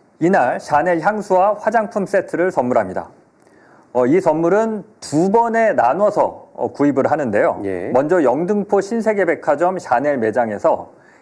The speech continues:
Speaker 1: 이십팔만 원짜리 향수를 먼저 구입합니다. 그런데 향수 하나로는 좀 부족하다고
Speaker 2: 음.
Speaker 1: 생각을 해서 다시 신세계백화점 명동 본점을 방문해서 백오십만 원 상당의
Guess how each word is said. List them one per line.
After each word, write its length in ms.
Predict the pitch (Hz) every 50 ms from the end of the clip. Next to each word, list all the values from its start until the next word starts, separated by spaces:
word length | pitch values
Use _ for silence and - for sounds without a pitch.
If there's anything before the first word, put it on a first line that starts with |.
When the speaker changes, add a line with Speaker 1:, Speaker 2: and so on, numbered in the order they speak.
| _
Speaker 1:
이십팔만 640 | - 127 156 165 - 185 - - - 220 226 240 233
원짜리 320 | 220 208 214 - 156 151 147
향수를 640 | - 185 175 151 - 151 156 185 202 202 208 - - -
먼저 320 | - 110 120 143 143 135
구입합니다. 640 | - - 120 113 107 - 110 98 90 87 90 104 156 - _ _ _ _ _ - - - - _ _ _
그런데 460 | - 175 214 220 214 208 226 226 220
향수 420 | 202 - 262 269 277 254 - 277 269
하나로는 800 | - - - 277 285 277 247 196 156 165 233 247 151 107 101 - - - _ _ _ _ _ _ _ _
좀 320 | _ - 165 170 170 165 147 - -
부족하다고 680 | - - 131 175 220 220 - - 233 214 202 185 180
Speaker 2:
음. 20 | 170
Speaker 1:
생각을 380 | - 185 180 175 156 131 123
해서 480 | 123 147 143 - 123 101 104 143 220 - - _ _ _ _ _ _ _ _
다시 340 | - - - 175 - 208 208
신세계백화점 1080 | 190 - 247 247 240 254 233 220 214 196 185 - - 156 147 180 202 214 202 180 - -
명동 500 | 120 127 139 151 160 185 185 180 156 135
본점을 500 | - - 147 156 180 170 208 196 185 180
방문해서 720 | 151 135 123 117 113 110 104 98 - - - 226 - - - - - _ _ _ _ _
백오십만 800 | - - 147 160 147 - - 131 147 175 175 214 190 190 180 170
원 120 | 165 160 156
상당의 840 | - 156 143 139 139 131 127 123 123 135 160 180 196 196 190 -